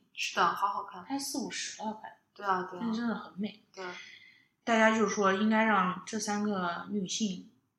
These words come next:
Speaker 2: 拍一部剧。
Speaker 1: 对，对。
Speaker 2: 就是这种女性的独立自主的这种
Speaker 1: 是的。
Speaker 2: 这种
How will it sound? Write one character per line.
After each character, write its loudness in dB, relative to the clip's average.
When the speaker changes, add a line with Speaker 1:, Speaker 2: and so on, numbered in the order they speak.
Speaker 2:
拍 -4
一 -4
部 -12
剧。 -10
Speaker 1:
对， -4
对。 0
Speaker 2:
就 -14
是 -12
这 -8
种 -10
女 2
性 -2
的 -14
独 -12
立 -2
自 -8
主 -12
的 -20
这 -8
种 -14
Speaker 1:
是 -6
的。 2
Speaker 2:
这 -4
种 -8